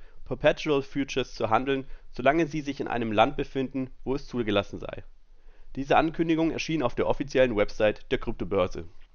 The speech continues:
Im vergangenen Jahr machten Perpetual Futures fast drei Viertel des weltweiten Kryptohandelsvolumens aus. Das bietet zusätzlich Handelsvielfalt und schafft Märkte mit hoher Liquidität.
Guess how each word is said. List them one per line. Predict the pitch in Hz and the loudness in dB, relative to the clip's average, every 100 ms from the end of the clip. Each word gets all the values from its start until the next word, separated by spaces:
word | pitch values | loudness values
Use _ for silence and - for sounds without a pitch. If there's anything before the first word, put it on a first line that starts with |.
| - - - - - | -20 -18 -18 -14 -8
Im | 123 | -2
vergangenen | 123 110 127 156 123 | 2 4 6 4 4
Jahr | 107 135 | 6 6
machten | 143 113 - - | 6 2 -2 -8
Perpetual | 110 - 117 - 151 | -4 -2 -2 -2 -4
Futures | - 160 131 147 147 - - | -2 -6 0 -2 -2 -14 -14
fast | - 156 - 120 | -4 -4 -2 6
drei | 139 | 6
Viertel | 175 156 156 151 | 6 0 0 -2
des | 127 - | -2 0
weltweiten | 135 147 120 120 120 | 0 4 2 2 -4
Kryptohandelsvolumens | 151 - 110 107 117 - 98 87 - | -4 -2 -2 0 -2 -4 -6 -6 -6
aus. | 90 - - - - - - - | -6 -8 -18 -20 -20 -20 -18 -8
Das | 107 104 | -4 -2
bietet | 156 156 147 | -2 -4 -4
zusätzlich | 160 160 156 139 104 | -2 -2 -2 -2 2
Handelsvielfalt | 123 160 - 165 - 143 139 - | 2 2 -4 -6 2 4 4 -2
und | - 120 | -6 0
schafft | 156 - - | 0 0 0
Märkte | 110 117 123 | 0 2 0
mit | 110 - | -2 -2
hoher | 101 104 | 0 0
Liquidität. | 104 - 113 - - 80 | 0 -6 -8 -8 -8 -8